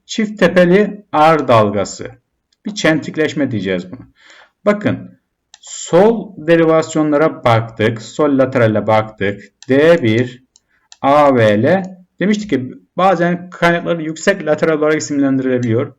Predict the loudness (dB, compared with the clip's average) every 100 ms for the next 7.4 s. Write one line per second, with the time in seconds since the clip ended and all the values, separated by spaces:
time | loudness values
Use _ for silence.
0 | -4 -2 0 -2 0 0 0 -2 -2 -4
1 | -2 0 0 -2 -6 -4 -4 -2 -2 0
2 | -2 -4 -10 _ -2 0 2 0 -2 0
3 | 2 2 2 0 2 4 4 0 -4 -2
4 | 0 2 2 0 0 -6 _ _ 2 2
5 | 4 2 2 0 -2 -2 -2 -2 -4 -6
6 | -16 _ -20 -20 _ 0 4 4 4 2
7 | 2 2 0 -2